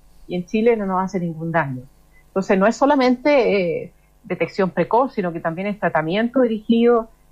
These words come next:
y en ese sentido, eh, la medicina ha aumentado mucho, ha, ha mej-, ha aumentado mucho su conocimiento de la parte genómica,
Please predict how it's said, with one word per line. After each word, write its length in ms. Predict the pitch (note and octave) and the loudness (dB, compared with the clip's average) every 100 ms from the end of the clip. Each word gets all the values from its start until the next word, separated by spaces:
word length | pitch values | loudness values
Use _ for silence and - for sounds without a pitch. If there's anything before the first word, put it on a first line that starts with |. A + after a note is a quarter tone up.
| - | -8
y 80 | |
en 60 | F3+ | -6
ese 180 | F#3+ G3+ | -6 -8
sentido, 640 | G3 F#3 - G#3 G#3+ G#3 | -8 -8 -2 2 4 4
eh, 280 | - F3 E3+ | 2 2 2
la 140 | D#3+ E3 | 2 0
medicina 480 | E3 E3 - G3+ G3 | 0 -4 -6 -4 -2
ha 40 | |
aumentado 500 | F#3 E3+ D3+ F3 E3 | 0 -2 0 0 0
mucho, 280 | F3+ G#3+ C#4+ C4+ - - - | -4 -8 -8 -4 -4 -4 -2
ha, 360 | F3 - F3 | -2 0 0
ha 40 | E3+ | 0
mej-, 160 | E3+ - - | -2 -6 -4
ha 100 | E3 | -2
aumentado 380 | D#3+ D3+ D3+ | -2 -2 -2
mucho 200 | D3 F3 | -2 -4
su 140 | A#3 A#3 | -6 -2
conocimiento 840 | G#3 G#3 G3+ G3+ G#3+ - A3+ G#3+ _ _ _ | -2 -2 -2 0 0 2 2 2 _ _ _
de 80 | F3 | -2
la 80 | F3 | 0
parte 260 | F3+ - F#3 | -2 -2 -4
genómica, 720 | - F3 A#3 E3 D#3 G3 | 0 2 4 2 2 -2